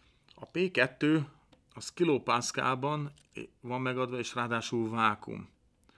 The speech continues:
Tehát akkor ezt a légköri nyomásból ki kell vonnunk.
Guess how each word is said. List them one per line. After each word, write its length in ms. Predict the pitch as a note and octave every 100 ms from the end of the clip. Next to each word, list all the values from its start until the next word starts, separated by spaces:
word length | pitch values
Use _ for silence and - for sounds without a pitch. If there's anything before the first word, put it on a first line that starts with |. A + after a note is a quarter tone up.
| _ - - _
Tehát 220 | A2+ A2
akkor 240 | C#3+ -
ezt 200 | B2 -
a 200 | B2 B2+ -
légköri 440 | D#3 F3 F3 A2
nyomásból 1300 | G#2 A2+ A#2+ A#2 A2+ - - _ - B2 A#2+ B2 B2+ -
ki 140 | B2+
kell 240 | - A#2+
vonnunk. 720 | A#2 B2 A#2 A2 G2+ G2 -